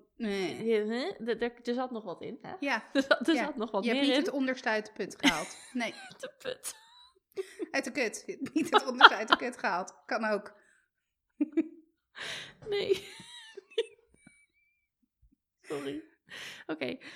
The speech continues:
Speaker 2: Nee, je hebt niet het onderste uit de kut gehaald. En, ehm, maar daarna is, ik weet niet, dan is er een soort tripwire.
Speaker 1: Ja,
Speaker 2: Dat
Speaker 1: dat
Speaker 2: je gewoon <laughs> kaart op
Speaker 1: Ja,
Speaker 2: je
Speaker 1: maar
Speaker 2: bek gaat.
Speaker 1: ja.
Speaker 2: Gewoon
Speaker 1: Ja,
Speaker 2: stop
Speaker 1: maar weet je
Speaker 2: nu.
Speaker 1: wel, weet je
Speaker 2: Wow.
Speaker 1: wel, ja, het is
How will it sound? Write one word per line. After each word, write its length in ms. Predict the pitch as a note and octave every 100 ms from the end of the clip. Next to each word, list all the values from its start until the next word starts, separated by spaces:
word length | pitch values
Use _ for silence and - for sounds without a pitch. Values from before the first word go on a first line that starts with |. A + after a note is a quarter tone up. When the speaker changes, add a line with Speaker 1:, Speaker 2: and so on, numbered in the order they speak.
| - -
Speaker 2:
Nee, 120 | A#3
je 40 |
hebt 120 | B3
niet 80 | C4+
het 80 | D4+
onderste 220 | D4 D#4
uit 80 | B3
de 60 | -
kut 140 | F4
gehaald. 380 | - D#4 D4+ - -
En, 320 | C4 C4+ C#4
ehm, 380 | C4+ C4 C4+ C4+ C4 - - C#4+
maar 380 | C#4 - A#3+
daarna 420 | B3+ D#4+ E4 D4+ -
is, 160 | C#4+
ik 160 | - A#3
weet 140 | C4+
niet, 160 | D4 C#4+
dan 140 | A#3
is 140 | A3+ -
er 60 |
een 80 | A#3
soort 420 | - G#3+ G#3+ -
tripwire. 600 | - E4 C4 B3 A#3+ A#3
Speaker 1:
Ja, 260 | D4+ C#4 B3+
Speaker 2:
Dat 120 | C4+
Speaker 1:
dat 80 | C4+
Speaker 2:
je 80 | F4+
gewoon 520 | D#4 E4 E4 D#4 B3 - -
<laughs> 220 | A4+ - -
kaart 360 | - B1+ C4 -
op 60 |
Speaker 1:
Ja, 60 | C4+
Speaker 2:
je 60 |
Speaker 1:
maar 160 | C4+ C3+
Speaker 2:
bek 100 | -
gaat. 280 | - A#3 -
Speaker 1:
ja. 340 | F4 A3+ - -
Speaker 2:
Gewoon 220 | A4+ - - -
Speaker 1:
Ja, 100 | -
Speaker 2:
stop 360 | - - - G4
Speaker 1:
maar 120 | D#4+
weet 160 | F#4
je 60 | F4+
Speaker 2:
nu. 80 | A4
Speaker 1:
wel, 120 | -
weet 100 | D#4+
je 40 | F4+
Speaker 2:
Wow. 260 | D#4+ D4+
Speaker 1:
wel, 160 | D4+ A3+
ja, 300 | D4 D4+ A3+
het 140 | B3
is 200 | D#4+ -